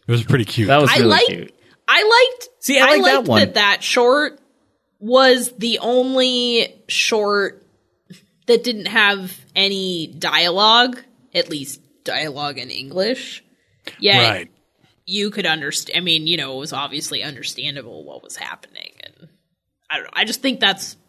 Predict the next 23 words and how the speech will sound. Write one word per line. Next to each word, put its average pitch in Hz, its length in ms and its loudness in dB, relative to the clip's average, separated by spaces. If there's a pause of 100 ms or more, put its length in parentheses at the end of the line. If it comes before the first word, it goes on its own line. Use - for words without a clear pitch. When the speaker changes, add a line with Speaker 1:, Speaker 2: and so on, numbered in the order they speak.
Speaker 3:
well 170 260 -10
done. - 340 -14 (480)
And 233 140 2
it 220 60 2
was 190 120 -6
cute. - 120 -6
Speaker 1:
Yeah, 208 120 4
and 202 80 0
I, 202 120 0 (380)
I 160 60 0
think 233 220 0
Speaker 3:
The 285 80 0
Speaker 1:
sometimes 208 400 4
Speaker 3:
Porgs 294 80 2
and - 80 2
Chewie 254 220 2
Speaker 1:
it's 233 80 0
Speaker 3:
will 208 80 0
never 196 260 -2
not 156 280 -2
be 135 80 -10
cute. 135 420 -10 (440)
Speaker 1:
Right, 147 340 2